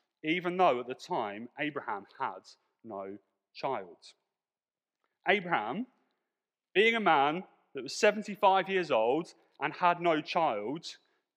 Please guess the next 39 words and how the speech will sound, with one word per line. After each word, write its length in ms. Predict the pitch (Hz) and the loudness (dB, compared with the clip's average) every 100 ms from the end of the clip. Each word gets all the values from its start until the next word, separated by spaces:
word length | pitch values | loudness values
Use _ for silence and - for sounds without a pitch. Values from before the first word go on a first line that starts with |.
| _ _ | _ _
meant 220 | 117 113 | -10 -8
there 100 | 120 | -6
were 80 | 131 | -6
some 180 | 139 196 | -6 -8
issues. 440 | 208 - 113 101 | -6 -6 -8 -10
You 80 | 143 | -12
don't 440 | 156 151 190 202 156 | -2 2 2 0 -6
need 360 | 151 196 185 | -4 -2 -6
to 100 | - | -6
be 460 | 185 170 127 127 165 - - | -4 -2 -2 -4 -8 -16 -6
a 100 | 127 | -6
biologist 800 | - 147 160 190 131 120 139 - | 4 6 8 6 2 -2 -4 -4
to 80 | 139 | -4
work 360 | 143 160 175 | 2 2 2
out 220 | 160 165 170 | 4 4 2
that 140 | 165 | -6
the 100 | 135 | 2
older 300 | 135 185 202 | 4 4 2
you 260 | 208 202 208 | -4 -4 -4
advance 520 | 170 202 214 190 - | 2 4 4 2 -4
in 100 | 202 | -2
life, 360 | 196 165 208 - - - - | 2 6 4 2 -18 -16 -4
the 60 | |
less 560 | 120 123 175 208 - - | -2 2 2 2 -10 -4
your 200 | 170 180 | 0 0
body 520 | 180 170 175 123 147 - _ | 2 -2 -2 -4 -6 -8 _
begins 560 | - 139 139 131 123 - | -4 -2 0 0 -2 -10
to 160 | - 123 | -6 -2
work 480 | 123 123 120 131 - | 4 6 4 2 0
as 240 | 120 113 120 | -2 -2 -10
you 80 | 113 | -10
would 200 | 123 135 | -10 -4
like 340 | 156 151 - | -4 -6 -10
it 160 | 110 - | -14 -12
to. 180 | 117 98 _ - _ | -12 -12 _ -20 _
And 160 | 139 151 | 0 4
let's 260 | 180 - | 2 2
face 460 | - - 226 226 - | -4 2 2 2 0
it, 180 | 135 | -2